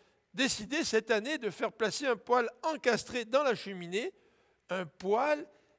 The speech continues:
dont les capacités lui permettent de chauffer environ quinze cents pieds carrés et même plus.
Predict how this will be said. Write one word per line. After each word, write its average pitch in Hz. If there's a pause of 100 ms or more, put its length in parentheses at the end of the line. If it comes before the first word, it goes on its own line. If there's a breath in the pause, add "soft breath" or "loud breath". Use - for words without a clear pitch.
(120)
dont 202
les 185
capacités 247
lui 226
permettent 214
de 208
chauffer 214 (400 soft breath)
environ 202 (160)
quinze 262
cents 226 (440)
pieds 202
carrés 208
et 170
même 185
plus. -